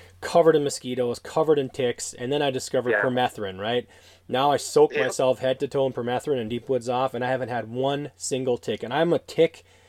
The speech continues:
Speaker 1: and mosquito magnet, right? I mean,
Speaker 2: Oh, yeah.
Speaker 1: I'm, like, a magnet for these goddamn things. And I
Speaker 2: Oh,
Speaker 1: haven't
Speaker 2: yeah.
Speaker 1: had one of 'em on me. So, um, the last few years, I, I've been just getting the archery tag 'cause you can do the entire season here, you know, all six weeks.
Speaker 2: Mm-hmm.
Speaker 1: Um,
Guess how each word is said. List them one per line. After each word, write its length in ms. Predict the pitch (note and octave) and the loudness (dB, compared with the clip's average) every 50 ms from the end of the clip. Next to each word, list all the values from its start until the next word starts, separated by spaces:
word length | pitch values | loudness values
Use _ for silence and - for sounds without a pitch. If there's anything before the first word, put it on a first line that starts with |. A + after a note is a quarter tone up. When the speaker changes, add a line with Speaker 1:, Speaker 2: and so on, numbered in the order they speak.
| _ _ | _ _
Speaker 1:
and 120 | - A#2+ B2 | -10 -8 -6
mosquito 720 | B2 A2 - - - C3+ C#3 C3+ C3+ C3 C3 B2+ B2+ A#2 _ _ _ - | -4 -4 -6 -6 -4 -2 0 2 4 4 4 2 0 -2 _ _ _ -16
magnet, 840 | G#2+ G#2+ A2+ A#2 A#2+ A#2+ A#2+ B2 B2+ B2+ B2 G#2 G2+ - - - _ _ _ - | -14 -12 -10 -8 -8 -4 0 2 2 2 2 0 -4 -12 -12 -16 _ _ _ -6
right? 300 | A2 A2 A2+ A#2+ A#2 - - | -4 -2 -2 -2 -2 -4 -6
I 120 | A#2 A#2 | -8 -6
mean, 180 | A#2 A2+ A2 A2 | -4 -2 0 0
Speaker 2:
Oh, 40 | |
yeah. 80 | A2 C3 | 2 0
Speaker 1:
I'm, 120 | C3+ C3+ | 0 0
like, 220 | C3+ B2+ A#2+ A#2 - | 0 0 -2 -2 -6
a 80 | A2+ A2 | -8 -8
magnet 420 | A2+ A2 A2 A2+ A2+ A2 G#2+ F#2+ | -6 -4 -4 -4 -4 -6 -8 -10
for 80 | - A2 | -12 -14
these 160 | G2+ G2+ F#2+ | -16 -14 -12
goddamn 360 | G#2 F#2+ F#2 F#2+ G2+ F#2+ F2+ | -10 -10 -10 -10 -12 -14 -16
things. 240 | F#2 F#2 F#2 F2+ - - - - - - - _ - - | -16 -18 -18 -20 -20 -20 -20 -20 -20 -20 -20 _ -18 -12
And 300 | - B2 A2+ A2 A2+ A2+ | -8 -6 -4 -4 -2 0
I 60 | A#2+ | 2
Speaker 2:
Oh, 40 | C#3 | 2
Speaker 1:
haven't 160 | C3+ B2+ B2 | 2 2 2
Speaker 2:
yeah. 60 | B2+ | 0
Speaker 1:
had 80 | B2 A#2+ | 0 0
one 260 | A#2+ B2 C3 C3+ C3+ C3+ | 0 2 2 2 2 2
of 80 | B2 | 0
'em 80 | B2 A#2 | 0 -2
on 220 | A2+ A2+ A2+ A2+ | -2 -2 -2 -4
me. 140 | G#2 G2+ G2 | -6 -8 -10
So, 420 | F2+ - - A2+ G#2+ G#2 G#2 G#2 - - - - _ - - | -10 -6 -4 -2 0 0 0 -2 -4 -8 -20 -20 _ -16 -10
um, 440 | A#2 A2+ A2 A2 G#2+ G#2 G2+ G#2 G2 _ | -6 -4 -2 -2 -2 -4 -8 -10 -12 _
the 80 | - A#2+ | -2 0
last 280 | B2 B2+ C3+ C3 - | 2 2 2 0 -2
few 100 | - C3 | -4 -4
years, 360 | A#2 B2 D#3+ F3 D#3+ D3 B2+ | 0 2 4 6 6 4 4
I, 160 | C3 A#2+ A#2+ A2+ | 2 0 0 -2
I've 100 | A#2 A2+ | -4 -4
been 140 | B2 A#2 A2+ | -6 -6 -6
just 180 | B2 A#2+ - | -6 -6 -6
getting 180 | B2+ B2 A#2+ A2+ | -6 -6 -4 -4
the 60 | A#2 | -2
archery 320 | A#2+ C3 A#2+ - - A#2 G#2+ | 0 0 0 0 -4 -8 -6
tag 280 | - A#2 A2+ A2+ A2 | -4 -4 -2 -2 -2
'cause 140 | - B2+ G#2 | -4 -6 -8
you 140 | A#2 C#3 D#3+ | -8 -6 -4
can 160 | - D3 B2 | -4 -4 -2
do 140 | A#2 B2 B2 | -2 -4 -4
the 100 | A#2 A2+ | -4 -4
entire 340 | A2 G#2+ - C3+ B2+ A2 G#2 | -6 -6 -4 -2 -2 -2 -2
season 400 | - - C#3 D3+ C#3+ A#2+ G#2+ G2+ | -4 -6 -8 -8 -8 -8 -8 -8
here, 300 | G2+ G#2+ G2 F#2+ F#2+ - _ - | -8 -8 -10 -10 -12 -12 _ -8
you 80 | A#2 | -6
know, 100 | A2+ A2 | -4 -4
all 140 | G#2+ A2+ A2+ | -4 -4 -6
six 280 | - - C#3 - - - | -6 -6 -8 -8 -8 -6
weeks. 360 | B2+ C#3+ B2+ A2+ - A#2 A2 B2+ | -6 -6 -4 -4 -6 -8 -8 -8
Speaker 2:
Mm-hmm. 540 | D3+ G3 - - - - - - - - | -8 -10 -10 -14 -20 -20 -20 -20 -14 -8
Speaker 1:
Um, 400 | A#2 A#2 A2 G#2 G2 G2+ G2+ F#2 | -4 -2 -2 -2 -2 -4 -8 -14